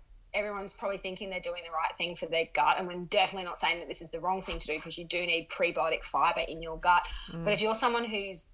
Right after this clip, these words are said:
Speaker 1: who's having prebiotic fibers, like, you have something and it's got inulin in it, or chicory root, or
Speaker 2: Mm.
Speaker 1: guar gum, or xanthan gum, or, you know, all of these, all of these things that are so hot in inverted commas right now to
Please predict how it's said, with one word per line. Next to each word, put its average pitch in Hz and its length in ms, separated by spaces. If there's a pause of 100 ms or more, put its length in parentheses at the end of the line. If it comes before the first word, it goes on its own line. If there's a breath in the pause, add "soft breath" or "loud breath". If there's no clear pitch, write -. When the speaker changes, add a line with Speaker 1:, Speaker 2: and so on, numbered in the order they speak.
(140)
Speaker 1:
who's - 300 (180)
having 233 560
prebiotic 180 460
fibers, 165 280
like, 165 140
you 240 80
have 233 180
something - 240
and 135 120
it's 110 100
got - 140 (100)
inulin 247 400
in - 80
it, 226 120
or 214 100
chicory 220 580
root, - 240
or 190 320
Speaker 2:
Mm. 165 60
Speaker 1:
guar 294 340
gum, 165 300
or 202 180
xanthan 294 460
gum, 160 320
or, 175 240 (240 loud breath)
you 269 120
know, 226 140
all 277 260
of 269 140
these, 220 320 (220)
all 240 160
of 247 80
these 226 180
things 214 200
that 196 100
are 180 40
so 202 320
hot - 600
in 196 100
inverted 185 340
commas 180 360
right 180 160
now 180 160
to - 100